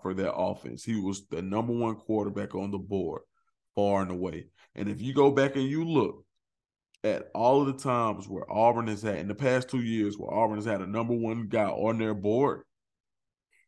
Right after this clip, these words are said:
it almost seemed like a pipe dream. It seemed like, yeah, yeah, they'll recruit him, but they won't get him.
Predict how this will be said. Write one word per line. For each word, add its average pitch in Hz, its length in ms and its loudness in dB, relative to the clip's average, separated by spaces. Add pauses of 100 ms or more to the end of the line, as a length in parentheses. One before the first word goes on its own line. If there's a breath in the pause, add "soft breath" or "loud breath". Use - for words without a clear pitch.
(800)
it 104 100 0
almost 135 340 4
seemed 127 160 0
like 120 120 0
a 104 60 -8
pipe 131 320 0
dream. 92 380 -8 (640)
It 104 80 -10
seemed 139 340 2
like, 117 300 2 (500)
yeah, 113 280 0 (200)
yeah, 69 300 -2 (140)
they'll 139 180 2
recruit 120 420 2
him, 101 100 -2
but 95 180 -4 (200)
they 107 120 -4
won't 90 320 -2
get 101 180 0
him. 85 160 -12